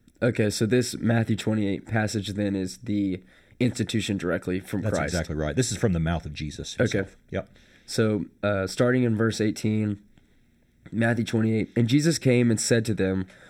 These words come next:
Speaker 1: 'All authority in heaven and on earth has been given to me.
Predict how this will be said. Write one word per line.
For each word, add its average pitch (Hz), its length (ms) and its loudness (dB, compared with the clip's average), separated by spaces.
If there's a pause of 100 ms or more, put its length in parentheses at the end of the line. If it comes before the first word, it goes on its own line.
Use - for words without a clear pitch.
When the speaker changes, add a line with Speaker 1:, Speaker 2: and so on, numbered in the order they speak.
(240)
Speaker 1:
'All 147 240 6
authority 127 500 4
in 104 100 4
heaven 117 340 2
and 113 180 4
on 107 140 0
earth 95 280 0
has 104 160 0
been 104 140 -2
given 101 360 2
to 95 100 -6
me. 85 200 -2